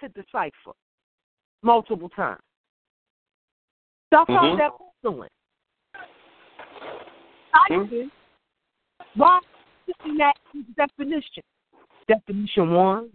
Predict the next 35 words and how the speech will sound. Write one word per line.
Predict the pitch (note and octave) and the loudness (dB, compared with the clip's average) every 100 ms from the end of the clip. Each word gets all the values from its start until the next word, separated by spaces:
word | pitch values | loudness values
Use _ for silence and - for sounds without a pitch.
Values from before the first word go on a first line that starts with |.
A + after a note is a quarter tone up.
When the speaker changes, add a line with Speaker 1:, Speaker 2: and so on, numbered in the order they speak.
| - | -4
Speaker 1:
definition | F#3 F#3+ F3+ G#3 D#3 D3+ | -2 0 -2 0 -4 0
three. | F3 F#3 F#3 G3 _ _ _ _ _ - | 2 2 0 -8 _ _ _ _ _ -2
You | B3+ | 2
know | B3+ | 4
how | A#3+ | 4
they | A#3 | 2
have | A#3+ G3+ | 0 0
one, | G3 A#3 A3 | 0 -2 -2
two, | B3+ G#3+ | -12 -10
three, | B3 A3+ | -10 -8
you | |
know, | A3 F#3+ | -6 -4
different | A3+ A3 A3 | -6 -6 -4
definitions | G3+ G3+ G#3 F#3+ F#3+ | -4 -2 -6 -6 -6
of | G3 | -4
the | F3 | 2
word. | G#3+ G3 G3 - G3+ - | 4 4 2 -14 -18 -4
Come | D#4+ | 0
on, | A#3 D#3 | 0 -2
man. | D3+ - - _ _ _ _ - _ _ - | -14 -14 -18 _ _ _ _ -20 _ _ -4
Speaker 2:
Mm-hmm. | B2+ B2 A#2+ D3 F3+ - - _ _ _ _ _ _ _ _ _ _ _ _ _ _ - | -2 0 2 0 -2 -8 -20 _ _ _ _ _ _ _ _ _ _ _ _ _ _ 6
And | C3 | 8
the | A#2+ | 8
best | C3 D3 D#3 | 6 4 2
example | B2+ D#3 C#3+ D3+ | 0 0 2 0
they | D3 | -2
give | C3 D#3 D3+ | -2 -2 -2
you | D3 C#3+ | 0 0
of | C3 | 0
it | C#3 | 0
in | C#3+ | 0
the | C3+ - | 0 -2
sentence | D#3 D3 B2+ - | -2 0 -2 -2
is | C#3 C3+ C3 - _ _ _ _ _ _ - | 0 0 -2 -8 _ _ _ _ _ _ -4
illegible. | A2 C#3 F#3 B3 D#3 A2 F2 - | 0 2 2 0 -2 -12 -14 -20